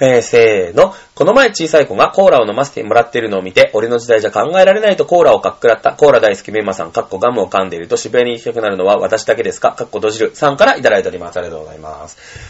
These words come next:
そう、メンマさんと僕ってあんまり年変わんない。まあ、ちょっと僕より上ですけど、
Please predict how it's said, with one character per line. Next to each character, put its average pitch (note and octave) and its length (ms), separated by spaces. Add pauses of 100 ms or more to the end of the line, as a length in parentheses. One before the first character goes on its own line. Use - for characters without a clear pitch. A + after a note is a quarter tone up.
(180)
そ D#4 480
う、 F#2+ 60
メ D#3+ 100
ン - 40 (180)
マ C#4 80
さ C3+ 100
ん G#2 100
と G2+ 100
僕 F#2+ 260
っ - 60
て - 100
あ G2+ 100
ん G3 140
ま A#3+ 120
り A3+ 180
年 A3 300
変 A2+ 140
わ B2+ 120
ん C#3+ 120
な C3+ 120
い。 - 20
ま C#3 100
あ、 - 40
ち C#4 100
ょ B3+ 60
っ - 40
と - 80
僕 G#2 300
よ G2+ 80
り F2+ 80
上 F2+ 180
で F#2+ 120
す - 120
け G2+ 120
ど、 - 280